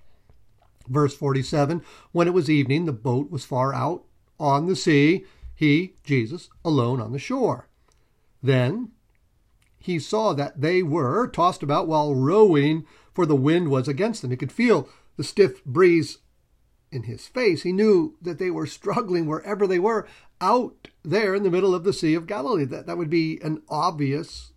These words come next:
conclusion. So he waits, and at about the fourth watch of the night, he came toward them walking on the sea. And this little detail in verse forty-eight, he meant to pass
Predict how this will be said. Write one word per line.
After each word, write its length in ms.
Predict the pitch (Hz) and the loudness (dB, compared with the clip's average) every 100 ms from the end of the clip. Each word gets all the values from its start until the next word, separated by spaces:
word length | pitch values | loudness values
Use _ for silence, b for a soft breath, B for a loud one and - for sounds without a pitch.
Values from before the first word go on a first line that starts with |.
| - | -8
conclusion. 640 | 170 151 208 277 214 165 _ _ _ _ _ _ _ | -6 -2 -2 -2 -10 -16 _ _ _ _ _ _ _
So 160 | - 185 | 2 2
he 80 | 135 | 2
waits, 560 | 117 160 247 - - b b b b _ | 0 -6 -12 -18 -20 b b b b _
and 180 | 185 202 | -6 -4
at 60 | 180 | -2
about 300 | 196 208 190 | -2 -4 -6
the 80 | |
fourth 500 | - - 240 269 262 | -12 -8 -4 -4 -4
watch 680 | 156 139 190 220 226 - - - | -8 -4 -2 -2 -4 -10 -12 -10
of 140 | 143 | -4
the 80 | 143 | -2
night, 640 | 170 233 175 - _ - b b - | -2 -2 -4 -8 _ -20 b b -8
he 160 | 190 147 | -8 -8
came 580 | - 208 240 285 269 - _ | -4 -2 0 -2 -4 -8 _
toward 520 | - 427 381 233 220 | 2 4 4 2 0
them 240 | 139 151 180 | -2 -2 -4
walking 840 | 156 160 220 - 185 160 175 202 - _ _ _ _ - | -4 0 0 -2 0 2 0 -2 -12 _ _ _ _ 0
on 500 | 151 139 139 160 - _ _ | 4 4 2 -2 -8 _ _
the 100 | 175 | -6
sea. 480 | - 254 147 107 - _ _ _ | -4 -4 -4 -6 -18 _ _ _
And 120 | - 131 | -14 -14
this 180 | - | -10
little 240 | 196 285 254 | -6 -4 -4
detail 460 | 226 - 208 135 | -4 -4 -4 -4
in 100 | 123 | -6
verse 280 | 120 208 214 | 0 0 0
forty-eight, 680 | - 214 185 190 160 107 - _ _ _ _ _ _ _ | -2 -2 0 -2 -2 -6 -18 _ _ _ _ _ _ _
he 140 | 139 | -4
meant 500 | 123 240 165 - - _ _ - | -2 -2 -4 -10 -20 _ _ -16
to 80 | 131 | -16
pass 540 | - 147 151 143 - | -10 -6 -6 -8 -10